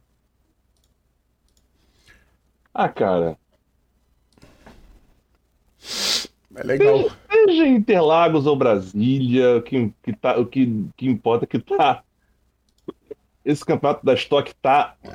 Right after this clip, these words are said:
Speaker 1: sensacional. Né?
Speaker 2: Deixa eu
Speaker 1: Tá
Speaker 2: falar uma
Speaker 1: sensacional.
Speaker 2: outra rapidinho, Eric. Legal pra caramba. A FanFest da Stock Car.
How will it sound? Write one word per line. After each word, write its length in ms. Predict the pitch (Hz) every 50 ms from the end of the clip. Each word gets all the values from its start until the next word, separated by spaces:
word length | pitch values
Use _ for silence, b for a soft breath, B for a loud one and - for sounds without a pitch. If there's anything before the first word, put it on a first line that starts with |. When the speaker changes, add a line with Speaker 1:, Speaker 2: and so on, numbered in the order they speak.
| - _ _ _
Speaker 1:
sensacional. 880 | - 170 170 - - - 151 - - 139 117 107 95 95 110 135 156 - - - _ _ _ _ _ _ _ _ - _ _ - B 208 165 156 B B B B B B B B B B B B B B B _ _ _ _ _
Né? 220 | 107 101 113 131 - _ _ _ _ _ _ _ b b b b b b b
Speaker 2:
Deixa 160 | - 349 392
eu 40 | 403
Speaker 1:
Tá 40 | -
Speaker 2:
falar 160 | - 233 208
uma 60 | 190
Speaker 1:
sensacional. 160 | 175 165 160 165
Speaker 2:
outra 180 | 165 143 147
rapidinho, 480 | 131 139 135 - 135 123 120 165 160 147 135
Eric. 260 | 127 127 127 120 156
Legal 240 | 151 156 170 233 240
pra 140 | 240 180
caramba. 560 | 170 - 170 151 165 185 180 151 117 107 - b b b b b b b b b b b _
A 320 | - 147 156 156 156 156 160
FanFest 680 | - - - 202 196 185 - - 175 185 175 - -
da 120 | 131 139 139
Stock 300 | 131 - 147 135 131 -
Car. 340 | - 143 143 127 - -